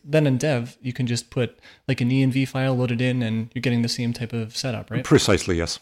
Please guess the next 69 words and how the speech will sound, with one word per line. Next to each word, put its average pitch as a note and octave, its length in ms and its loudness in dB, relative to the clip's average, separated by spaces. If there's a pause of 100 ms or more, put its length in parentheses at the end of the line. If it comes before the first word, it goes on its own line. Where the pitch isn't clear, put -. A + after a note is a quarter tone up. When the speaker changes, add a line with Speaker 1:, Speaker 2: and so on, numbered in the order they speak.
Speaker 2:
Mm-hmm. C3 220 0 (360)
Speaker 1:
So E3+ 280 0
maybe A3+ 180 2
now G#3+ 120 0
we F#3 80 -4
can F3+ 100 -8
talk F3 220 -6
a - 20 -12
little D#3+ 160 0
bit D3 200 -2
about A2 480 -6
planning F3 360 -2
for D#3+ 140 -8
disasters C3+ 640 -4
or A2 300 -6
unexpected C3+ 560 -4
events, A2+ 380 -6
which B2 180 -4
it B2+ 100 -2
sounds C#3 320 -2
like B2 220 -4 (120)
if A#2+ 200 -10
you're C3+ 100 -2
running C3+ 180 2
your B2+ 80 2
own B2+ 100 2
data E3+ 200 4
center, C#3+ 260 0
you C#3 80 2
have C#3+ 80 -2
to D3 80 -4
be B2 120 -2
really C#3 220 0
on B2 100 0
the A#2 60 -2
ball C3+ 240 -2
when A2+ 120 -2
it A2+ 80 -8
comes A2+ 260 -6
to A2 320 -6 (240)
being C3 140 4
able C3 160 0
to A2+ 60 -6
swap B2 260 -4
hardware C3+ 280 -4
out. A2 180 -4 (180)
We D#3+ 100 4
didn't A#3+ 180 4
get A#3+ 100 0
a A3+ 40 0
chance A3 160 0
to F#3 60 -8
talk F#3+ 160 -2
about D#3 120 0
this D#3+ 140 -2
one D3 100 0
before, C3 280 0
though, A#2 120 0
but, B2+ 200 0
like, C#3 160 -2
when F3 240 2
you E3+ 80 0
had E3+ 160 0
those D#3 140 -2
two - 180 -8
hard C#3+ 160 -2
drives A#2 240 -4
die A#2 220 -4
out, A2+ 300 -4